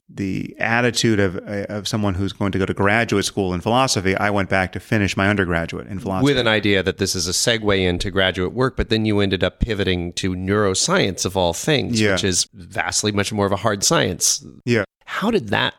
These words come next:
Speaker 2: pivot come about? I mean, it, it makes imminent sense looking at who you are now and re-, regarding it with the benefit of hindsight.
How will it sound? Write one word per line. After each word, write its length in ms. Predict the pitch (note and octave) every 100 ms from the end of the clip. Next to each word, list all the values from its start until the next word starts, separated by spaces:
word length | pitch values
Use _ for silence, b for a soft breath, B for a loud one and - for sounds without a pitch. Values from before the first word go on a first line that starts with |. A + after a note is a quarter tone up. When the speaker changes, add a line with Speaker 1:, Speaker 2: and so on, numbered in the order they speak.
| -
Speaker 2:
pivot 480 | - D3+ F#2 - -
come 180 | -
about? 480 | G2+ F2 G2+ - - -
I 20 |
mean, 160 | A#2+ A#2+
it, 300 | B2+ B2+ C3
it 80 |
makes 360 | B2+ B2+ A#2+ - -
imminent 460 | - E3 F3+ G#2 -
sense 480 | - E2+ D#2+ - - B B B
looking 280 | A2+ A2 A2
at 100 | G2+
who 160 | G2+
you 200 | G#2+ G2
are 160 | G2 F#2
now 560 | F#2 A#2 G2+ F2 E2 - b b b
and 200 | A2+ G2+
re-, 140 | F2+ G2 -
regarding 380 | G#2 G#2 A2+ A2
it 120 | F#2+
with 200 | G2+ F2
the 100 | F#2
benefit 340 | F2 G2 G#2+ G2+
of 60 |
hindsight. 680 | - C3 C#3 C3 F#2+ F2 F2